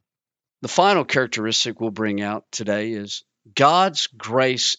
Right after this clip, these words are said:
is eternal. This is shocking to some, but it is true.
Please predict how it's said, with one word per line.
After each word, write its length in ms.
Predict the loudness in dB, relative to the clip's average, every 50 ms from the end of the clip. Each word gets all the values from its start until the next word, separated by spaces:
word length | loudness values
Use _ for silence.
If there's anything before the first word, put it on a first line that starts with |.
| _ -4
is 260 | -2 -2 -2 -2 -6 _
eternal. 840 | -14 -16 -12 -8 -8 -8 -8 -8 -8 -8 -8 -8 -8 -12 -16 _ _ _ _ _ _ _ _ _ _ _ _ _ _ _ _ _ _ _ _ _ _ _ _ _ -12
This 460 | -2 2 4 4 6 4 4 2 0 -2
is 240 | -4 -2 -2 -2 -2
shocking 800 | 0 2 2 4 4 4 4 4 2 2 0 -2 -8 -16 -18 -20 _ _ _ _ _ _ _ _ _ _ _ _ -6
to 140 | -4 -4 -2
some, 420 | -2 -2 -2 -2 -2 -4 -6 -8 _ _ -4
but 200 | -2 -2 -2 -2
it 120 | -6 -8
is 160 | -2 0 0
true. 460 | 2 2 0 -2 -2 -4 -6 -8 -12